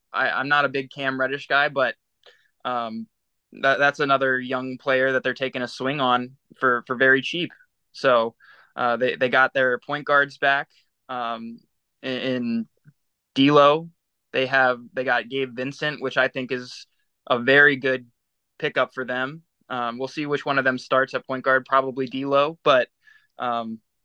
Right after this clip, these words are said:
I think they have a very solid roster top to bottom now. So I think they're the winners for sure.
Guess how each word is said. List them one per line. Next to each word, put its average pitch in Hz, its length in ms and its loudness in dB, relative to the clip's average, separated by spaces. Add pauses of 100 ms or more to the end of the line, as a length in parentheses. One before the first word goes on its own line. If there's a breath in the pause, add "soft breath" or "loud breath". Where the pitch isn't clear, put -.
(160)
I 123 120 -2
think 180 260 -6
they 160 140 2
have 143 160 0
a 123 100 -4 (140)
very 131 340 4
solid 127 380 2
roster 123 400 -2
top 123 240 -2
to 104 80 -12
bottom 113 340 -2
now. 110 240 -8 (520)
So 107 380 -6 (160)
I 127 100 0
think 151 180 -6
they're 135 160 6
the 123 80 -4
winners 117 340 -6
for 117 120 -12
sure. 113 300 -4